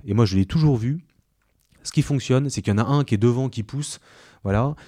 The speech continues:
Et puis à un moment donné, il fatigue, il tombe par terre, il passe la balle au mec qui est derrière, euh, qui est tout petit gringalet, mais, euh, mais qui arrive, qui court plus vite quand même que les autres. Et en fait, on se passe la balle, on se passe la balle et on se la renvoie. Et en fait, comme ça, on y arrive.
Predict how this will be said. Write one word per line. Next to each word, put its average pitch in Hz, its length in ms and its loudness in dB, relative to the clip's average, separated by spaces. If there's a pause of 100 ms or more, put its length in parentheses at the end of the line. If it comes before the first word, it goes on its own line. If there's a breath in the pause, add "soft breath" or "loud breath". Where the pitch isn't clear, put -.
(140)
Et 98 60 -4
puis - 120 0
à 110 40 6
un 104 40 6
moment 113 100 4
donné, 127 120 4
il 113 80 2
fatigue, 120 360 -2
il 113 40 -6
tombe 98 180 -4
par - 160 -2
terre, 127 160 -2
il 110 80 -4
passe 113 180 0
la 110 60 0
balle 113 140 2
au 107 40 0
mec 110 140 0
qui 110 80 -6
est 107 40 -2
derrière, 104 420 -2 (360 loud breath)
euh, 95 240 0
qui 90 120 -8
est - 40 -6
tout 135 120 -8
petit - 180 -14
gringalet, 110 540 4
mais, 98 180 2
euh, 92 260 2
mais 95 140 0
qui 101 100 -4
arrive, 104 160 0
qui 101 100 -10
court - 160 -4
plus 107 100 -8
vite 107 160 -6
quand 113 60 2
même 107 120 0
que - 80 -2
les 98 180 2
autres. 117 220 0 (320 loud breath)
Et 107 60 0
en 98 40 2
fait, - 160 -2
on 107 60 -2
se 92 80 -6
passe - 200 0
la 101 100 2
balle, 95 160 2
on 98 60 -4
se - 80 -12
passe - 180 -6
la 101 100 -6
balle 92 160 -4
et 95 40 -2
on 98 60 -2
se - 120 -12
la 101 60 -2
renvoie. 95 380 -4
Et 107 80 -2
en 110 60 0
fait, 151 300 -4 (320 loud breath)
comme 123 140 0
ça, 151 120 -2
on 143 80 -2
y 120 80 -2
arrive. 107 280 -4